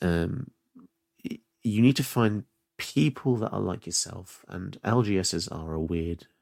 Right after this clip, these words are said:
haven. This is gonna sound really crazy, but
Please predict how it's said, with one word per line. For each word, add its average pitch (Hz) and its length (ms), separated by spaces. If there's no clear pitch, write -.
haven. 78 460
This 127 120
is 160 80
gonna 123 140
sound 101 220
really 82 120
crazy, - 320
but - 120